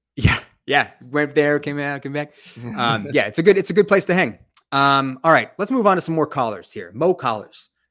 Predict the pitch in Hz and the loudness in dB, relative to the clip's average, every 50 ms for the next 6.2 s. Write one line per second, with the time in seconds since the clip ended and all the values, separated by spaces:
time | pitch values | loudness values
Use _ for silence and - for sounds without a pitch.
0 | _ _ 117 117 170 214 240 180 135 143 139 135 131 127 - - - - - - | _ _ -10 -4 -2 -2 -2 0 0 0 2 2 0 -2 -4 -6 -10 -10 -12 -8
1 | - 123 117 117 113 110 107 104 101 104 104 - _ _ _ _ - - - 110 | -2 0 2 4 4 4 4 2 0 -2 -6 -10 _ _ _ _ -14 -10 -8 -6
2 | 104 101 - - 107 113 120 110 110 117 123 160 180 - - 165 156 147 131 120 | -6 -6 -8 -6 -6 -4 -4 -4 -4 0 2 2 2 2 2 4 4 4 4 2
3 | - 113 98 101 113 143 180 208 208 214 226 269 311 302 302 - - - - _ | -2 -8 -8 0 2 4 4 4 4 2 2 2 0 0 -2 -4 -8 -10 -12 _
4 | _ _ _ _ _ _ - 131 127 - 143 156 160 - 196 180 - - 214 233 | _ _ _ _ _ _ -4 -4 -2 0 0 0 2 2 0 0 0 0 0 0
5 | 240 254 240 - _ _ _ _ _ - 123 143 156 160 - - - - 160 160 | 0 -2 -4 -8 _ _ _ _ _ -2 0 0 0 0 -2 -6 -2 0 2 2
6 | 165 165 165 - | 2 2 0 -4